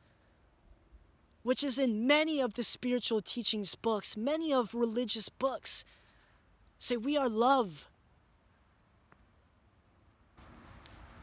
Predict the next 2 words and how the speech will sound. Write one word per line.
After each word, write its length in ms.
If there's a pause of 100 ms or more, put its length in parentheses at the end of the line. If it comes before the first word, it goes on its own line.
(160)
Buddha, 500 (200)
Confucius, 1300